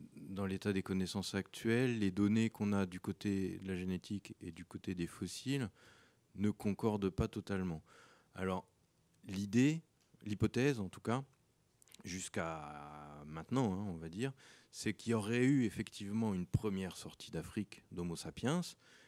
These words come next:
qui serait celle qu'on re-, dont on retrouve les traces en, en Israël, à Skoul Kavzeh, il y a cent mille ans, dont on retrouve éventuellement les traces en Chine à, entre quatre-vingts et cent mille ans,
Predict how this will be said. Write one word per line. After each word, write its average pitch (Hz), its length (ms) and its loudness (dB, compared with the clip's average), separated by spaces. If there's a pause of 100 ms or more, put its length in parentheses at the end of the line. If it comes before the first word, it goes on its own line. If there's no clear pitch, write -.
(300)
qui 92 500 -4
serait 92 500 -2
celle 90 300 -2
qu'on 85 160 -6
re-, 78 200 -4
dont 87 200 -6
on - 40 -4
retrouve 85 380 -6
les 85 80 0
traces 90 380 -4
en, 80 340 -6
en 85 100 -4
Israël, 92 600 -4
à 78 260 -8
Skoul - 320 -8
Kavzeh, 82 440 -8
il 85 40 -8
y 82 60 -8
a - 20 -10
cent - 160 -10
mille 90 220 -2
ans, 147 240 4 (420)
dont 110 320 0
on 101 100 2
retrouve 95 460 2
éventuellement 87 520 0
les 85 120 0
traces 92 340 -4
en 85 80 -6
Chine 95 400 -2 (120)
à, 73 720 -14
entre - 200 -16
quatre-vingts 85 600 -6
et 78 80 -8
cent 80 180 -8
mille 85 200 0
ans, 170 140 6